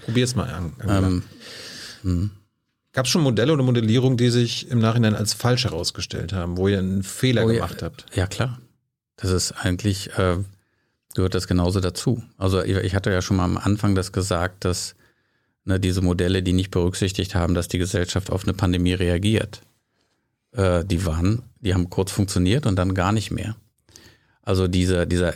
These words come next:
Speaker 2: wenn man bei der Entwicklung eines Modells sind diese Schritte, das ist eher so wie Lego bauen, ne? Man muss das zusammensetzen, also hat ganz viel mit Probieren und Exploration zu tun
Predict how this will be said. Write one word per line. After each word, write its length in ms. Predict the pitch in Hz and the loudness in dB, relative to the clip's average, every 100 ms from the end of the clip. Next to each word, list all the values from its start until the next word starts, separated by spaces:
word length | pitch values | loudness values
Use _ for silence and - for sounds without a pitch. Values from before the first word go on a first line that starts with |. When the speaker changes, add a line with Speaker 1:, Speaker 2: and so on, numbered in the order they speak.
| - | -2
Speaker 2:
wenn 220 | 101 92 | 0 2
man 160 | 90 101 | 2 0
bei 160 | 101 | 0
der 140 | 87 82 | 0 2
Entwicklung 560 | 92 92 147 151 131 | 2 2 0 0 0
eines 300 | 98 101 95 | 2 2 2
Modells 680 | 98 95 107 101 - - - _ _ _ _ - - _ _ | 0 2 0 -2 -6 -10 -12 _ _ _ _ -20 -20 _ _
sind 220 | 95 92 | -2 0
diese 220 | 92 92 | 2 0
Schritte, 540 | 90 - 151 - 90 - - _ _ - | -2 -2 -2 -2 -4 -6 -18 _ _ -6
das 200 | 92 - | -2 0
ist 180 | 101 - | -2 0
eher 180 | 98 | -2
so 220 | 110 104 104 | 0 0 2
wie 120 | 98 | 2
Lego 320 | 92 117 117 | 2 2 0
bauen, 300 | 92 78 80 | 0 -2 -2
ne? 100 | 98 | 0
Man 140 | 110 | 2
muss 180 | 95 104 | 2 2
das 180 | 98 - | -2 -2
zusammensetzen, 840 | 98 92 110 120 117 - 139 135 117 | 0 2 2 2 0 -2 0 0 0
also 240 | 95 95 | 0 0
hat 160 | 95 98 | 0 0
ganz 180 | 107 | -2
viel 160 | - 104 | 0 0
mit 140 | 101 | 0
Probieren 460 | 98 98 107 107 120 | 0 0 2 2 2
und 100 | 90 | 0
Exploration 640 | 92 - 95 95 95 104 135 | -2 -2 -2 -2 0 0 0
zu 120 | 127 | -2
tun 440 | - 107 143 151 | -2 2 2 0